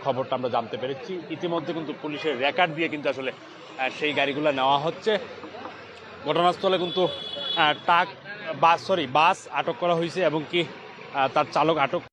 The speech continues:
করা হয়েছে কিনা না, আমরা সেই জিনিসটা জানার চেষ্টা করবো, এবং কি আপনাদেরকে জানানোর চেষ্টা করবো, যেমন, আহ, কতজন আহত হয়েছেন এবং কি, আহ, তার চিত্রটা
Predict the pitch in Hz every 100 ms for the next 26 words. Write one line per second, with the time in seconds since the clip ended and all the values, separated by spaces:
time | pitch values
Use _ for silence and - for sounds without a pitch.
0 | - 160 165 156 151 165 170 185 147 143
1 | 151 135 143 139 139 127 127 - - 135
2 | 143 151 151 147 165 165 151 185 226 226
3 | 226 - - - - - 156 156 156 147
4 | 143 156 151 151 147 151 147 - - -
5 | - 139 127 143 151 156 143 131 147 147
6 | 143 135 160 135 135 - 131 - - -
7 | - - 120 117 110 95 165 - 151 151
8 | 160 151